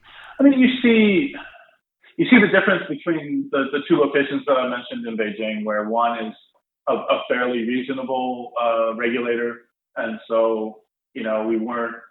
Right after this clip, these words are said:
ever really threatened. No one shut us down at our fourth location. And the policies were always really clearly explained.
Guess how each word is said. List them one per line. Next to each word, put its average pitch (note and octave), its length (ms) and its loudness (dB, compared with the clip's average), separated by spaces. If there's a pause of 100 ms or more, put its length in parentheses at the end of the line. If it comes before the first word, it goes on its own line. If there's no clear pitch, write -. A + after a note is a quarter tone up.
(140)
ever B2 300 0
really A#2 560 2
threatened. C#3 560 -2
No C#3 140 4
one C3+ 120 0 (100)
shut C3 120 4
us - 180 -4
down A#2+ 320 2
at A2 80 0
our A2 220 2
fourth A#2+ 220 -2
location. A2+ 760 -4 (340)
And A#2 280 -4
the A2+ 60 -6
policies A#2 640 0
were A2+ 140 0
always A2 340 2
really A#2+ 300 -2
clearly A#2 300 0
explained. A#2+ 720 -6